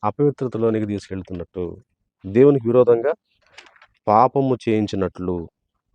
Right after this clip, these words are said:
ఎందుకంటే కొరింథీయులకు రాసిన మొదటి పత్రిక ఆరో అధ్యాయం పదకొండవ వచనంలో, "మీలో కొందరు అట్టి వారై ఉంటరు గాని, ప్రభు అయిన యేసుక్రీస్తు నామమును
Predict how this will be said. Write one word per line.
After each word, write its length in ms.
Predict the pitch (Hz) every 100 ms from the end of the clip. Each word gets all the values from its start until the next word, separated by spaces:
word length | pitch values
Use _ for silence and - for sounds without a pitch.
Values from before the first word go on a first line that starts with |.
| _ _ -
ఎందుకంటే 520 | 107 120 127 98 104 160 _ _ _ _ _
కొరింథీయులకు 340 | 117 147 151 139
రాసిన 420 | 123 123 120 117 -
మొదటి 220 | 110 117
పత్రిక 340 | 113 110 110
ఆరో 240 | 110 113 113
అధ్యాయం 220 | 104 104
పదకొండవ 340 | 98 101 104 101
వచనంలో, 500 | 95 98 98 104 87 _ _ _ _ _ _ _ _ 82
"మీలో 380 | 117 175 185
కొందరు 300 | 170 147 139
అట్టి 180 | 131 120
వారై 320 | 120 127 135
ఉంటరు 240 | 120 117 113
గాని, 380 | 107 104 117 - -
ప్రభు 180 | 107
అయిన 140 | 110 107
యేసుక్రీస్తు 760 | 107 131 - - 123 - 120 101
నామమును 720 | 98 101 107 107 98 98